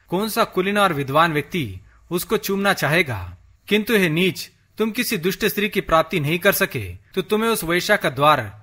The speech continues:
स्वर्ग की तरह ही प्रतीत हो रहा है। हे मूर्ख, यह कामदेव का ही प्रभाव है। तुम इससे बाहर निकलने का प्रयास करो, नहीं तो तुम्हारा अंत अत्यंत ही भयंकर होगा। तो आज मैं तुम्हें बताने जा रहा हूँ,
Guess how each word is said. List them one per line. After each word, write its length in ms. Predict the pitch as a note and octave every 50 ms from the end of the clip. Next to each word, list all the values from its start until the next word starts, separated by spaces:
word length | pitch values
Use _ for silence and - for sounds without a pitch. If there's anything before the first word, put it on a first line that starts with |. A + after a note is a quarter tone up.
| _ _ _ -
स्वर्ग 360 | - - G3+ A3 A3+ A#3 A#3
की 140 | - A3+ G3
तरह 220 | - F#3+ G3 G#3
ही 160 | F#3+ D#3+ G#3
प्रतीत 360 | - - E3+ E3+ - G#3+ F3
हो 140 | A#2 C3+ D#3+
रहा 240 | E3 D#3+ D#3+ - E3+
है। 360 | C3+ G#2+ G#2 F#2 F#2 F2+ F2+ - _ _ _ _ -
हे 80 | D#3+ E3+
मूर्ख, 340 | E3 E3+ F#3+ G3 F#3 - - - - _ -
यह 120 | C3 D#3
कामदेव 500 | D3 - F3 D#3+ E3 E3+ E3 D#3+ E3+ F3
का 120 | E3+ F#3 F3+
ही 140 | D#3 E3 F3
प्रभाव 420 | F3 D#3 C#3+ B2 C3 E3+ F#3 -
है। 300 | - G#2 F#2 F#2 F#2 - - - _ -
तुम 160 | G#3+ G#3+ A3+
इससे 200 | A3 A3 - G#3+
बाहर 260 | D#3 C3+ D3 F3 F3+
निकलने 380 | F3 E3+ D#3 - F3+ F3 F3 F3+
का 120 | F3 F3
प्रयास 360 | D#3 - C#3+ D3+ D#3+ E3+ E3+ -
करो, 340 | - C3 G#2+ G2 F#2 F#2 - _ -
नहीं 140 | C#3 D#3+ F3+
तो 120 | F3 G3
तुम्हारा 380 | E3+ - E3 E3 E3 D#3 D3+ C#3+
अंत 260 | D#3 F3 D#3+ - - - _ _ _ -
अत्यंत 400 | - F3+ - - A#3 A#3 G#3 E3+
ही 100 | G3+ G#3+
भयंकर 420 | C#3 C3 D3 E3+ F#3 F3 G#3+ G3+
होगा। 460 | D3+ B2+ C#3+ B2+ A2 G#2+ F#2 F2+ F#2 F#2 - _ - -
तो 60 | D#3
आज 200 | D#3+ E3 F3 F3+
मैं 120 | G3 F#3+
तुम्हें 260 | F#3 - F#3 F#3+ F#3 C#3+
बताने 380 | D3+ D3 - E3 E3+ F#3 F#3
जा 180 | D3 C3 D3+ D#3
रहा 220 | D#3 D3 D#3+ F3+
हूँ, 300 | E3 A#2 G#2 G2 F#2 F2+